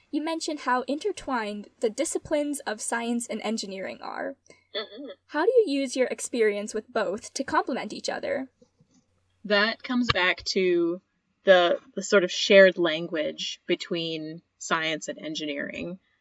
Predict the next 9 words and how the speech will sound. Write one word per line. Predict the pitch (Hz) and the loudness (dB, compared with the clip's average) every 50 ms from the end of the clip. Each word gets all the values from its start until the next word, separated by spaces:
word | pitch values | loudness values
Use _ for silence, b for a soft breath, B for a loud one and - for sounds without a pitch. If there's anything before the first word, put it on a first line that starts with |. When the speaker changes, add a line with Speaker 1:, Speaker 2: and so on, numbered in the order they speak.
| _ _ _ _ _ _ | _ _ _ _ _ _
Speaker 2:
Really, | - 180 170 185 196 214 226 226 220 214 208 | -10 -4 2 4 4 4 4 4 0 0 0
the | 185 - 190 180 - | 0 0 -2 -2 -2
only | 175 180 185 190 196 190 185 180 | 0 0 2 2 4 2 0 0
big | - - 185 185 165 - | 0 2 2 2 2 2
difference | 175 170 196 - - 170 165 165 - - | 0 0 0 2 -2 -4 -4 -4 -8 -10
between | - 170 165 - - - 175 170 165 165 160 - | -6 -6 -6 -6 -6 -8 -6 -6 -6 -6 -6 -6
engineering | - 170 185 196 175 190 180 170 175 175 180 156 156 160 160 - - | -4 0 0 0 0 0 -2 0 0 -2 -2 -4 -6 -10 -12 -12 -8
and | - 160 160 160 160 | -6 -6 -6 -6 -6
geology | - - 165 156 160 185 208 208 190 170 165 - 160 123 113 160 190 190 | -6 -6 -6 -2 2 4 4 4 4 2 -2 -4 -8 -6 -6 -6 -6 -6